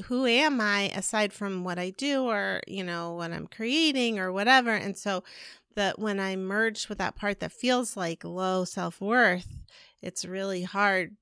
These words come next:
to, like, just feel it's,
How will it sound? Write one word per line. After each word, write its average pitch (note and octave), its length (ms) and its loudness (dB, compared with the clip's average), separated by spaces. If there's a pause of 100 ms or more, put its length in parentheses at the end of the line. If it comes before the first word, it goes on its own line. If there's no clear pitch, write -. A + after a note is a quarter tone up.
to, F#3 500 -6 (140)
like, F#3 220 -4
just - 300 -8
feel G#3+ 600 2
it's, - 520 -6